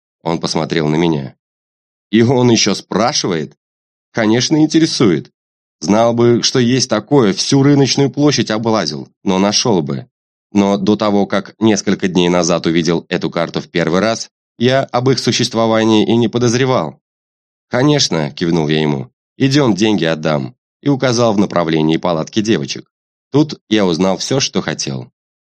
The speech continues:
Дальше будем говорить уже в моём имении. Ну а деньги, хоть они и были у меня при себе, но я решил их особо не светить,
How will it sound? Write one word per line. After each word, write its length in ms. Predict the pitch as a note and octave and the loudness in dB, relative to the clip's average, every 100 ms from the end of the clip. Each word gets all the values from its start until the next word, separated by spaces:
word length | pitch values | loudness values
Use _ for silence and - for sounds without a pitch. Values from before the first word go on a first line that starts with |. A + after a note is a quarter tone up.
| _ | _
Дальше 360 | G#2 C3+ - | -4 -2 -2
будем 280 | C3+ C3+ C3+ | 0 0 2
говорить 400 | A#2+ A#2 A2+ A2+ | 2 0 0 -2
уже 280 | F#2+ G2+ G2+ | 0 0 0
в 100 | - | 0
моём 380 | G#2+ E2+ D2+ F#2 | 0 0 0 2
имении. 460 | A#2 E2 C#2+ B1 - _ _ _ _ | 2 0 -4 -8 -14 _ _ _ _
Ну 120 | F#2 | -4
а 100 | F#2 | -4
деньги, 600 | F2+ B2 C3+ D#2+ D2 C2 - _ | 0 0 2 0 -2 -4 -14 _
хоть 220 | - G2 | -6 -2
они 220 | F#2 F#2 F#2+ | 0 2 2
и 40 | |
были 220 | F#2+ F#2+ | 2 2
у 100 | E2 | 2
меня 260 | E2 E2 D#2+ | 2 2 0
при 140 | - | -2
себе, 460 | F2+ G#2 G#2+ A2+ A#2 _ _ - | -4 0 0 0 -4 _ _ -2
но 120 | B2+ | 0
я 120 | C3+ | 2
решил 320 | C3+ - C#3 | 0 0 0
их 100 | C3 | 0
особо 360 | B2+ - G2 F#2 | -2 -2 0 2
не 120 | F#2+ | 0
светить, 520 | - A2+ - - - | 0 -4 -4 -8 -12